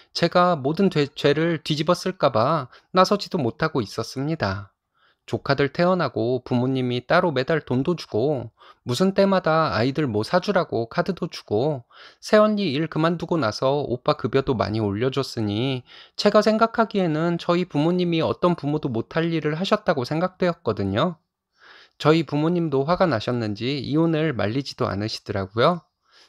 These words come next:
저희 아빠가 엄마라면 정말 끔찍하게 여기는 분이신데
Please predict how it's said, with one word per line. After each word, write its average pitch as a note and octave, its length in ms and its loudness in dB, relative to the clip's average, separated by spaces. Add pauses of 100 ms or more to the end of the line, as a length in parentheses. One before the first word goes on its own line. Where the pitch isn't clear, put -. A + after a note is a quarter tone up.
(140)
저희 A#2 300 2
아빠가 A#2 500 0
엄마라면 B2 840 0 (340)
정말 F#3+ 460 2
끔찍하게 G#3+ 560 0
여기는 D#3 420 2
분이신데 C3+ 840 -2